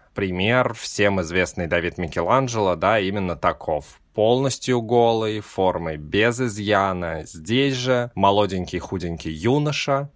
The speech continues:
именно тот тип, что описан воспоминаниями о личной жизни Донателло современников.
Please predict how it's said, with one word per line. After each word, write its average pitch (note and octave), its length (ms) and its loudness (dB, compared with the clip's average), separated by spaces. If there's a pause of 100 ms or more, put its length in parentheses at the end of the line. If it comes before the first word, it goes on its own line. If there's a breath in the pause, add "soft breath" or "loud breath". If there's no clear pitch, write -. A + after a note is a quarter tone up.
(140)
именно E2+ 920 -4
тот F#2+ 340 2
тип, C#3+ 380 -2 (340)
что - 440 -2
описан G2 520 -4
воспоминаниями F2 1000 -4 (100)
о F2+ 140 -2
личной F2 400 -4
жизни E2 340 -6
Донателло E2 560 -2
современников. E2+ 920 -8